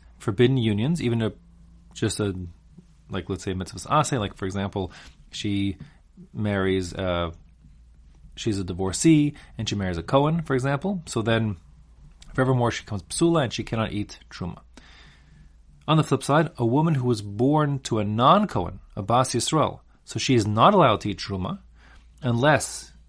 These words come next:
one of two things happen. Either A, she marries a Cohen, in which case now she's part of his household and can eat truma with him, or B, she had been, she has a child who is, uh,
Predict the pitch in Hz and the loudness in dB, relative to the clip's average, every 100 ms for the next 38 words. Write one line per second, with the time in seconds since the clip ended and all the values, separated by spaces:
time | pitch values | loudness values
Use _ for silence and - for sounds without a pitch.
0 | - 117 107 - 113 104 92 85 85 185 | -6 -4 -2 0 -2 -2 -4 -6 -6 -10
1 | - _ - 127 120 135 139 120 - 113 | -12 _ 0 2 4 4 4 2 0 0
2 | 104 98 98 101 104 104 208 - - _ | 0 0 -2 -4 -2 -2 -4 -8 -20 _
3 | _ 110 - 107 107 104 - 107 101 90 | _ -6 -4 -2 0 -2 -2 -4 -4 0
4 | 165 165 156 151 151 147 - - - 110 | 0 4 2 2 -2 -2 -8 -20 -10 -6
5 | 101 101 - 110 95 92 - 98 175 - | -4 -4 -4 -6 -4 -6 -8 -10 -10 -14
6 | _ - - - - 127 113 180 202 110 | _ -20 -20 -6 0 2 2 2 2 -2
7 | - - - - - 147 143 135 - - | -8 -20 -20 -12 -2 2 2 2 -4 -14
8 | - - - - _ - - 147 180 175 | -20 -20 -20 -20 _ -10 0 4 6 6
9 | 156 143 - - - - 143 135 117 117 | 4 2 -4 -14 -4 0 4 4 2 -2
10 | - 175 208 139 98 - - - 127 120 | -2 2 4 2 0 -12 -20 -4 2 2
11 | 110 98 - - - - - - - - | 2 -2 -10 -12 -18 -18 -20 -14 -14 -8
12 | 113 104 98 95 | -4 -2 -2 -4